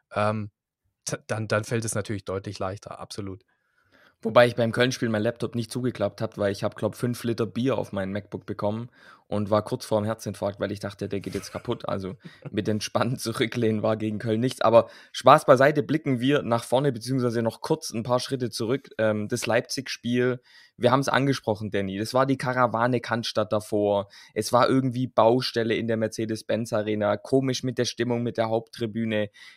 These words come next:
Speaker 2: Wie war das jetzt für dich auch als, als Sportjournalist? Wie war das auch für dich, Max? Du kannst danach auch was sagen. Karawane, geile Stimmung, dann aber im Stadion Baustelle. Man sieht irgendwie überall Beton rumfahren. Wie war das?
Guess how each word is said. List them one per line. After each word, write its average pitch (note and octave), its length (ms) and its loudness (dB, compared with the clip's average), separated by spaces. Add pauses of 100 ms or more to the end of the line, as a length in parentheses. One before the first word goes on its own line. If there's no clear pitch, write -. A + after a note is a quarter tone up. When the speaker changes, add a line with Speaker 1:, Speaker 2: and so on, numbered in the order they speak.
Speaker 2:
Wie B2+ 160 2
war C3 140 8
das D3+ 160 -2
jetzt D3+ 160 -4
für C3+ 120 -2
dich D3+ 260 -4
auch C#3+ 260 -2
als, B2 320 0
als - 200 -2
Sportjournalist? C3 800 -2
Wie A#2 100 -2
war A#2 120 4
das B2 140 -2
auch A#2 140 -4
für A#2+ 100 -2
dich, B2+ 200 -8
Max? B2 260 -2
Du A#2 60 -8
kannst A#2 280 -4
danach A2 260 0
auch B2 240 -2
was A#2+ 160 -2
sagen. A#2 420 2 (320)
Karawane, B2+ 760 4
geile B2 340 2
Stimmung, B2 520 -2
dann A#2+ 200 -2
aber A2+ 240 -4
im B2 140 -2
Stadion A#2 560 0
Baustelle. A2+ 800 2 (300)
Man A2 140 -2
sieht B2+ 240 -4
irgendwie A2 580 -2
überall A2+ 640 2
Beton A#2 400 -4
rumfahren. G#2+ 460 -2
Wie A2+ 120 -2
war A2 160 -4
das? C#3+ 300 -6